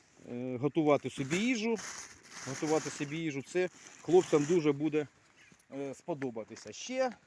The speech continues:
прийшов такий мішочок гарненьких таких, е, носочків таких в'язаних.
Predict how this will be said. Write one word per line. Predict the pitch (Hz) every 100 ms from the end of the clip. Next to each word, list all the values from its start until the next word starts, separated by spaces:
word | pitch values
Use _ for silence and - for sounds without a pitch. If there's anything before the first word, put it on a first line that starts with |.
| _ _
прийшов | - 165 180 151
такий | 151 160
мішочок | 156 147 160 139 131 - _ _ _ - - - _ _ - 117
гарненьких | 151 135 131 - 123
таких, | - 127 139 - - - _ _ _ - - - _ - _ -
е, | 123 123 123
носочків | 123 131 175 180 - 208
таких | - 214 214 202 135
в'язаних. | 165 165 160 160 156 - -